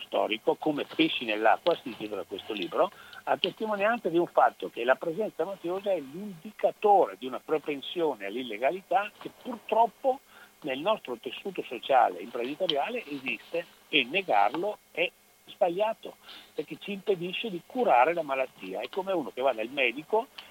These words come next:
e mente sulle domande che fa, nasconde le analisi, oppure se ha delle analisi negative ha la colpa al computer. È un atteggiamento profondamente sbagliato e preoccupante,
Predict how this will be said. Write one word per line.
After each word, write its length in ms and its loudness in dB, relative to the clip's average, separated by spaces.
e 120 2
mente 540 0
sulle 240 -2
domande 440 -2
che 100 -8
fa, 280 -2
nasconde 580 -4
le 140 2
analisi, 580 2
oppure 300 -4
se 140 2
ha 40 6
delle 180 -2
analisi 360 -2
negative 580 -2
ha 100 4
la 100 -2
colpa 420 2
al 120 -2
computer. 640 -8
È 80 -2
un 80 0
atteggiamento 720 -6
profondamente 640 -2
sbagliato 480 2
e 40 -6
preoccupante, 800 -2